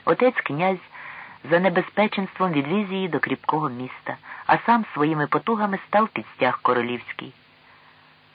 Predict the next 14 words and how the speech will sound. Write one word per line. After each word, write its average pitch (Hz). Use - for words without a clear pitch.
Круг 269
князівни 220
теж 233
високе 175
та 123
безмовне 135
склепіння, 120
ті 233
ж 143
зали, 160
ті 185
ж -
хідники 151
несходимі, 180